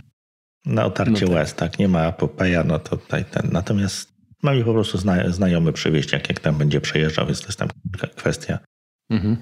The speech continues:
Speaker 1: kilkunastu dni i, i powinien się pojawić, no chyba że wykupią je do tego czasu.
Speaker 2: Dobrze, to tam, wiesz, mam śpiwór przywieźć?
Speaker 1: Nie, no zobaczymy, no może ja do ciebie się wybiorę.
Speaker 2: Okej, dobrze.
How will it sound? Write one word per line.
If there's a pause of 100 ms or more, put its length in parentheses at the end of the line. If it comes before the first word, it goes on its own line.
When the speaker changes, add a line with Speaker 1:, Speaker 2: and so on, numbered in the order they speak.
(160)
Speaker 1:
kilkunastu
dni (640)
i,
i
powinien
się
pojawić,
no
chyba
że
wykupią
je
do
tego
czasu. (480)
Speaker 2:
Dobrze, (120)
to
tam,
wiesz, (220)
mam
śpiwór
przywieźć? (240)
Speaker 1:
Nie,
no
zobaczymy,
no
może
ja
do
ciebie
się
wybiorę. (480)
Speaker 2:
Okej, (280)
dobrze.